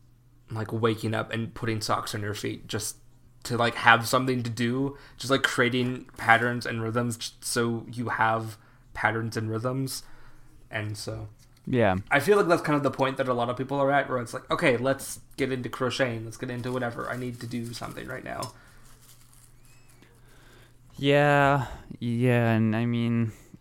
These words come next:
Speaker 2: if any of y'all want something to do, I, um,
Speaker 1: Listen to our podcast.
Speaker 2: check out,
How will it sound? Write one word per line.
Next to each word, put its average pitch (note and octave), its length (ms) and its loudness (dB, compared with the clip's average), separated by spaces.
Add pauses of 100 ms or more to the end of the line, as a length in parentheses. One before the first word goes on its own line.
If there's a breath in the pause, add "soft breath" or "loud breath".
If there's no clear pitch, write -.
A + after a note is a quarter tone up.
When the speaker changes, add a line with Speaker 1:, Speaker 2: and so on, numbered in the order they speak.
(140)
Speaker 2:
if - 220 -8
any D3 300 6
of B2 100 4
y'all G#2+ 340 8
want G2+ 200 8
something G2 400 0
to F2+ 100 -8
do, F2+ 480 -4 (220)
I, G2 400 2
um, F#2+ 240 2
Speaker 1:
Listen E3+ 260 2
to F3 80 -2
our F3+ 100 0
podcast. F3+ 320 -2
Speaker 2:
check D3 180 4
out, E3 260 12